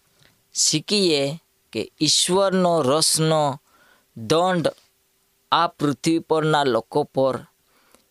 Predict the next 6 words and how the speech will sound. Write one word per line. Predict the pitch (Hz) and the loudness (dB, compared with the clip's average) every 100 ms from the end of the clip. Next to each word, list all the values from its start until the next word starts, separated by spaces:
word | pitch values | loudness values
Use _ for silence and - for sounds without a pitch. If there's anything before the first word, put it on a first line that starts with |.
| _ _ | _ _
કેવી | 151 156 220 | 0 2 2
રીતે | 214 185 - 160 - | 2 0 0 -2 0
આવ્યો | 113 113 127 127 120 135 - _ _ _ _ _ _ _ | -2 0 0 0 -2 -6 -18 _ _ _ _ _ _ _
અને | 175 185 156 127 120 - _ _ _ _ _ _ _ _ _ _ | -2 2 2 0 -4 -12 _ _ _ _ _ _ _ _ _ _
આ | 156 160 127 117 - _ _ _ _ 143 | 0 2 -2 -4 -12 _ _ _ _ -2
દંડ | 151 196 196 | 0 2 0